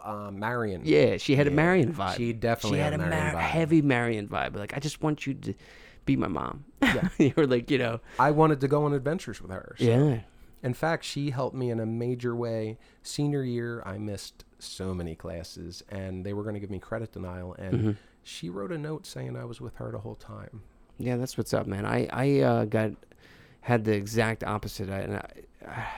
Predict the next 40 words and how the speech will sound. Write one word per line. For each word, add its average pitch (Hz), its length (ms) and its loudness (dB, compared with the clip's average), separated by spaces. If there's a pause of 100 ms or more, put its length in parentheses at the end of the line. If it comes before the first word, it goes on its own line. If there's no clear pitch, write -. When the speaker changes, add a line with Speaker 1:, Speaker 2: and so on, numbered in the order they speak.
(160)
Speaker 2:
I - 60 -8
don't 127 120 -2
even 95 160 -2
know 98 80 -4
what 98 100 -6
happened 101 300 -4
to 101 60 -6
this 101 120 -10
dude, 104 280 -4
but 98 240 -6 (1500)
should - 220 -12
I - 40 -6
say? - 260 -6
Yeah, - 140 -2
you 107 100 -2
know 127 80 -2
what? 107 80 0
I'm 107 60 0
gonna 98 100 -4
say - 180 -10
his - 120 -12
name. - 220 -10
Gambone, 110 520 -2
dude. 104 300 -2
I 135 80 -2
loved 147 260 2
you, 123 60 2
Gambone, 123 640 4
but, 120 160 0
dude, 139 280 4
you 117 80 2
dropped 165 360 2
the 110 80 4
ball. 107 380 4
I 117 100 0
got 120 220 2
mono 123 540 4
my 104 160 0
senior 139 440 4
year. 110 420 2